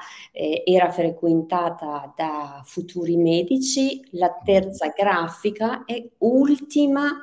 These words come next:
Speaker 1: era scienze umanistiche. Alla fine del terzo anno di scuole medie, per poter accedere alla scuola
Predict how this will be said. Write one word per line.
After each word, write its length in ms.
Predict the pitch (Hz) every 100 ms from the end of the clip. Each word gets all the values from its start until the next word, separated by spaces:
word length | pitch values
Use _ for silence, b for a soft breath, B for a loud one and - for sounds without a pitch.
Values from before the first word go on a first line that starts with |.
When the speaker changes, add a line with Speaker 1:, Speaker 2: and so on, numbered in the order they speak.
| - _ _
Speaker 1:
era 460 | 185 196 202 196 196
scienze 500 | - 175 170 170 -
umanistiche. 960 | 160 156 143 - - - 151 - - - _ B B B B B B B B B B
Alla 240 | - 349 339
fine 380 | 349 294 226 190
del 400 | 202 190 190 190
terzo 420 | 240 240 - 254
anno 580 | 233 185 175 175 170 165
di 180 | 190 180
scuole 460 | - 185 185 170
medie, 420 | 185 233 226 165
per 220 | 165 175 -
poter 340 | 185 208 208
accedere 640 | 190 - - 208 160 156
alla 640 | 156 165 165 160 156 147 147
scuola 920 | 151 - - 185 175 165 151 151 143